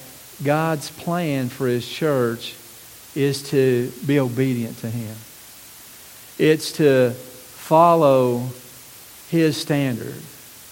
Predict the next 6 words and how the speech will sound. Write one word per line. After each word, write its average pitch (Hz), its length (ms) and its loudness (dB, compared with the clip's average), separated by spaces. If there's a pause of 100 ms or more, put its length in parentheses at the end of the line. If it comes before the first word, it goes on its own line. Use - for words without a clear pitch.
(400)
It's 156 440 0 (100)
to 135 440 2
uplift, 151 960 4 (720)
uh, 127 380 -8
His 151 720 2 (320)
revelation. 135 720 2